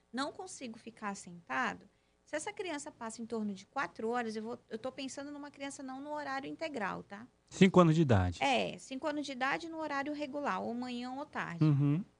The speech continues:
Speaker 1: Qual que é a chance dessa criança aprimorar ou aprender algo?
Speaker 2: Minha opinião, zero.
Speaker 1: Exato.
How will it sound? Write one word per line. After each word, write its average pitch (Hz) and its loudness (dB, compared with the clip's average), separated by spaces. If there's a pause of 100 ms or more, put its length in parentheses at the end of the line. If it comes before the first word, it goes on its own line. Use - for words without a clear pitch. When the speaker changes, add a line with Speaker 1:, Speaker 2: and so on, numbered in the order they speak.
(640)
Speaker 1:
Qual 415 -8
que 466 -8
é 415 -2
a 349 -2
chance 311 -8
dessa 277 -8
criança 269 -8
aprimorar 254 -4
ou 302 -2
aprender 262 -4
algo? 165 -10 (1400)
Speaker 2:
Minha 123 8
opinião, 120 6
zero. 107 2 (180)
Speaker 1:
Exato. 180 -8